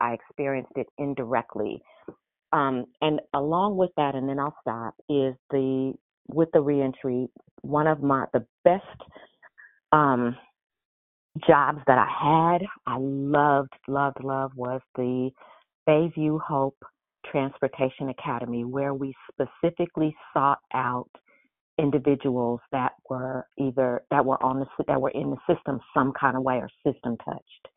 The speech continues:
as well as <clears throat> underserved people, whether they were homeless, transitioning from workforce, I mean, excuse me, from welfare to, um, to, um, to the workforce. And so I see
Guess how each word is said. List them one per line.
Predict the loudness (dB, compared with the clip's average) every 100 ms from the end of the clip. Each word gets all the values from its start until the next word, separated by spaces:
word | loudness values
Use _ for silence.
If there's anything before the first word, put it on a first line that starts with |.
| _ _ _ _
as | -2 2
well | 4 4
as | 4 -2 -6 _
<clears throat> | 2 6 4 4 -2 _ _ -20 -2 0
underserved | 0 0 2 2 0
people, | -6 -4 -2
whether | -2 -2
they | -4 -6
were | -2
homeless, | 0 0 0 -6 -8 -10
transitioning | -8 -8 -8 -8 -8 -6
from | -4
workforce, | -4 -4 -6 -6 _ _ _ _ 0
I | 0
mean, | 0
excuse | -4 -4
me, | -4 -6
from | -6
welfare | -6 -6 -6 -8 -8 -12 -8
to, | -6 -8 -10 -12
um, | -12 -12 -16 -20 _ _ _ -14
to, | -14 -12 -16 -18 -18
um, | -18 -18 _ _ _ _ _ -12
to | -10
the | -6
workforce. | -8 -6 -10 -12 -14 _ _ _ _ _ _ _ -14
And | -8
so | -6
I | -6 -8 -6
see | -4